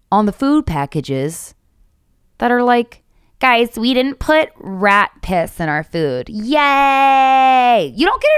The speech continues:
an award for that. I was really hoping that none of the food had really bad things, G M Os and, and, and S P Cs. I don't know what that means. What's the one that's the sh-,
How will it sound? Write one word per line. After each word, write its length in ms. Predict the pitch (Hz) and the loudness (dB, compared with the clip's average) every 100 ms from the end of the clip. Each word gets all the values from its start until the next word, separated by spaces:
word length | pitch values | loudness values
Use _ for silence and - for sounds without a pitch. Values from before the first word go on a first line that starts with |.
| 587 | 2
an 80 | 277 | -2
award 320 | 285 392 415 | -2 -2 -2
for 180 | - 277 | -4 -2
that. 360 | 170 113 - - - _ _ _ _ _ - - _ _ _ _ _ - | -2 -4 -12 -20 -20 _ _ _ _ _ -20 -20 _ _ _ _ _ -2
I 140 | 226 | 0
was 200 | 254 247 | 0 -2
really 360 | 247 415 539 339 | -2 0 0 2
hoping 520 | 180 151 - 180 233 - | 0 0 0 0 -2 -2
that 180 | 277 277 | -2 0
none 300 | 262 302 427 466 | 0 2 0 0
of 80 | 294 | -2
the 60 | - | -2
food 320 | 202 175 151 | 0 0 0
had 400 | 151 139 139 143 _ _ _ _ _ _ 147 | 0 0 -2 -8 _ _ _ _ _ _ -2
really 300 | 180 170 170 | 0 0 0
bad 380 | 160 151 143 | 0 0 -2
things, 500 | 165 147 143 190 - - - | -2 0 -2 -4 -8 -20 -8
G 260 | 165 185 | -2 0
M 160 | 160 165 | 2 2
Os 580 | 156 143 147 185 - - _ _ _ _ _ _ _ _ _ _ - | 2 2 0 -4 -10 -20 _ _ _ _ _ _ _ _ _ _ -6
and, 340 | 165 151 135 - | -2 -2 -2 -4
and, 320 | 165 151 139 - - | -2 -2 -2 -6 -6
and 220 | 156 156 - | -6 -6 -4
S 240 | 165 - | -4 -4
P 220 | - 170 | -4 -4
Cs. 680 | 151 - 151 143 143 - - | -2 -2 0 2 0 -4 -10
I 100 | 135 | -10
don't 100 | 135 | -8
know 80 | 127 | -8
what 100 | 120 | -8
that 160 | 123 123 | -10 -8
means. 380 | 123 123 - _ - - _ _ - | -10 -12 -18 _ -20 -20 _ _ -4
What's 240 | 180 - | -2 -2
the 80 | 226 | -2
one 220 | 214 220 | 0 0
that's 220 | 208 202 - | 0 -4 -4
the 200 | 190 175 | -2 -2
sh-, 200 | - | -6